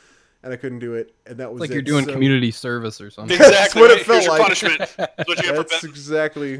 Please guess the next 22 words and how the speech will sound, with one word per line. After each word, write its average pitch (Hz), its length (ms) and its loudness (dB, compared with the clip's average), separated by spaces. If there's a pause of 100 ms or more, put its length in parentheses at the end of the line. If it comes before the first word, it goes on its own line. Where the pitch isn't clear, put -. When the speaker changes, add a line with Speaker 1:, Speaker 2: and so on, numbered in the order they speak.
(120)
Speaker 1:
what 131 140 -10
it 113 60 -14
felt 120 220 -10
like. 117 340 -10
Uh, 135 320 -8
so, 147 460 -2 (640)
I 190 120 0
would 247 180 0
like 185 420 -4 (1160)
you 165 160 -12
to 160 80 -6
spoil 170 400 -4
the 143 140 -4
ending 143 260 -8
for 120 200 -16
me, 117 260 -14 (640)
if 135 180 -16
you 127 100 -12
will. 120 220 -10
Speaker 3:
Of 139 180 -6
Kingdom 156 340 -10
Hearts? - 580 -12